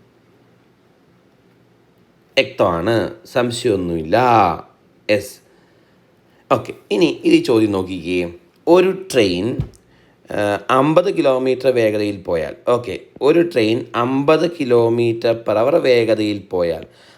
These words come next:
അൻപത് kilometer per hour വേഗതയിൽ പോയാൽ പതിനൊന്ന് മിനിറ്റ് നേരത്തെ എത്തും.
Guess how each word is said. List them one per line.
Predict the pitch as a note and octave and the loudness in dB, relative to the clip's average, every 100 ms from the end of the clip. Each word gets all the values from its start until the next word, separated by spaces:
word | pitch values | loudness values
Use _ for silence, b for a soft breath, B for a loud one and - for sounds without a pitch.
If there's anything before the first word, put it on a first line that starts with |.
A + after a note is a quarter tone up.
| b | b
അൻപത് | A#2 B2+ C3 C#3 D3 D#3 | -2 0 -2 2 2 2
kilometer | F#3 - C#3 B2 B2+ C3 C3 C3+ C#3 C3+ D3 | 0 -4 -6 4 6 6 2 -2 -4 -2 -2
per | C#3+ - C3 A#2 | -2 -2 0 0
hour | A2+ | 0
വേഗതയിൽ | A2 G2+ G2+ G#2 G#2+ G#2 G#2 G2 | 0 0 0 0 -2 -4 -6 -8
പോയാൽ | F#2+ F2+ E2+ A2 - - B B _ - | -6 -6 -4 -4 -6 -12 B B _ 0
പതിനൊന്ന് | C3+ C3+ D3+ D#3+ E3+ F3 | 0 0 -2 2 2 4
മിനിറ്റ് | F#3+ D3+ B2+ A#2 - - | 4 2 0 -4 -8 -8
നേരത്തെ | B2 A2 A2 G#2+ - | -6 -4 -4 -4 -8
എത്തും. | F2 - | -10 -10